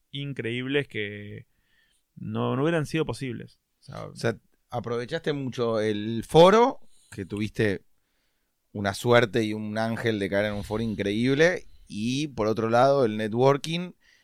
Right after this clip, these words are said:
Speaker 2: tema cursos y otros, y otras historias de, de I O, por ahora no.
Speaker 1: El, el tema cursos de I O así más formales en universidades, yo todavía no lo aproveché. Lo que sí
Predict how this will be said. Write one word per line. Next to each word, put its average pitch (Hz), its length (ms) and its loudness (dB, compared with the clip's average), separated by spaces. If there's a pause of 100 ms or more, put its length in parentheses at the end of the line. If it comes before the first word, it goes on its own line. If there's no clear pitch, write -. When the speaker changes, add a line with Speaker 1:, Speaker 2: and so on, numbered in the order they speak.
(200)
Speaker 2:
tema 120 280 2
cursos 147 760 0
y 123 60 4
otros, 113 560 -2
y 113 120 -4
otras 110 200 -6
historias 120 460 0
de, 104 320 0
de 107 120 -4
I 120 140 -2
O, 139 100 2
por 104 140 0
ahora 98 180 0
no. 87 280 -8
Speaker 1:
El, 135 340 -8
el 147 380 -6
tema 226 220 -4
cursos 220 600 0
de 143 160 4
I 165 100 4
O 170 40 2
así 160 180 -4
más 151 180 -4
formales 151 640 0
en 135 80 -8
universidades, 131 580 -6
yo - 200 -10
todavía 139 240 -2
no 139 80 -4
lo 147 80 -2
aproveché. 139 640 -4 (240)
Lo 127 340 -6
que 123 140 -10
sí 160 720 -4